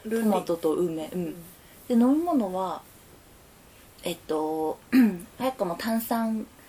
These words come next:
Speaker 1: やっぱ炭酸ね。
Speaker 2: すごい、ね、
Speaker 1: いいよね。
Speaker 2: 炭酸飲料すごい好きで、うーんと、あとは、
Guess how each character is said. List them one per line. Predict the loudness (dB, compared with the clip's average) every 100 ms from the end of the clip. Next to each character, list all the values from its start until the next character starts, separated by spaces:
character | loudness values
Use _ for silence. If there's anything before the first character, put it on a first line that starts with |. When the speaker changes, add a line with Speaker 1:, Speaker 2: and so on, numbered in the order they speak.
| -10
Speaker 1:
や | -8
っ | -4
ぱ |
炭 | 0
酸 | 0
ね。 | -2
Speaker 2:
す | -10 -8 -8 -4
ご | -4
い、 | -2
ね、 |
Speaker 1:
い |
い | -6
よ | -8
ね。 | -4
Speaker 2:
炭 | 0 0
酸 | 2 0 -2 -2
飲 | -4 -2
料 | -6 -8
す | -6
ご | -4
い | -4
好 | -8 -8
き | -6
で、 | -4 -4 -6 -12 -20 -20 -20 -20 -20 -20 -20 -20 -12
う | -8
ー |
ん | -6 -8 -10 -4
と、 | -4 2 0
あ |
と | 2 2 4
は、 | 2 0 -4